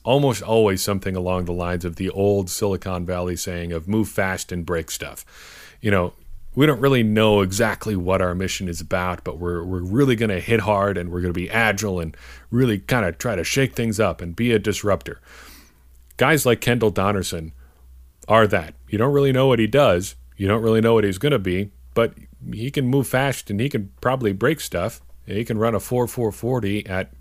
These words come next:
you know, two hundred and fifty pounds. That's interesting. Do you know what he's gonna be as a football player? Absolutely not, but this seems like the wildest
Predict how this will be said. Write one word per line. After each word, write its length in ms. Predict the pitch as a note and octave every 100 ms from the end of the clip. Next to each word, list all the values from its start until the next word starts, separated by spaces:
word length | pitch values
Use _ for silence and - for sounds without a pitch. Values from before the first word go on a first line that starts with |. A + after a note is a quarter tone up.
| - - - - -
you 60 | F#2+
know, 100 | F#2+
two 180 | -
hundred 200 | A#2 A2
and 100 | G2
fifty 260 | B2+ B2 G2
pounds. 520 | G2 B2 G2+ F#2+ - - - _ _ -
That's 260 | G2+ G#2 -
interesting. 680 | D#3 C#3+ G2+ - E2+ F2+ G#2 _ _ - - _
Do 80 | A2
you 100 | G#2
know 140 | G#2+
what 100 | B2
he's 120 | A#2+ G#2
gonna 140 | A#2+
be 140 | A2
as 160 | A#2+ G2+
a 60 | F#2
football 360 | B2+ - A2+
player? 260 | - C#3 G2+
Absolutely 560 | G#2+ B2+ C3 B2+ G#2+
not, 340 | G#2+ C3 G2+ -
but 240 | F#2+ -
this 200 | A#2 B2
seems 300 | - B2+ G#2+
like 180 | A2 G#2+
the 80 | G2
wildest 580 | F#2 G#2+ G#2+ G#2 -